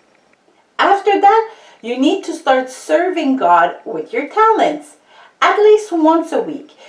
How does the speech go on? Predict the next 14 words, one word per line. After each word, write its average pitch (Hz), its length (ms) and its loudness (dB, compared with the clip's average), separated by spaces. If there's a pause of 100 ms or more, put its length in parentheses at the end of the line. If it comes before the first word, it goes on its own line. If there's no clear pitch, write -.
(120)
we 302 100 -2
should 392 160 -2
have 415 340 0
a 392 140 -6
time 262 460 0
where 214 300 2
we 208 320 -6 (140)
make 202 240 -2
our 190 140 -2
faith - 480 -6
grow, 415 520 0
so - 380 -4 (120)
we 160 120 -12
receive, 202 600 -12